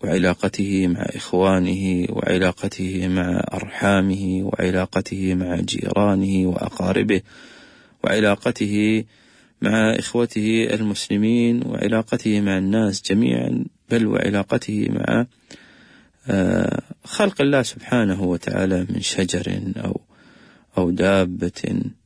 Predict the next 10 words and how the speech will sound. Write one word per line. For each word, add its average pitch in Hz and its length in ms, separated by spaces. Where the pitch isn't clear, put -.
أو 151 80
حتى، 156 680
آه، 82 380
آه، - 460
حتى - 520
البهائم، 135 640
وحتى 143 760
من 151 160
لا 131 300
يعقل، 98 360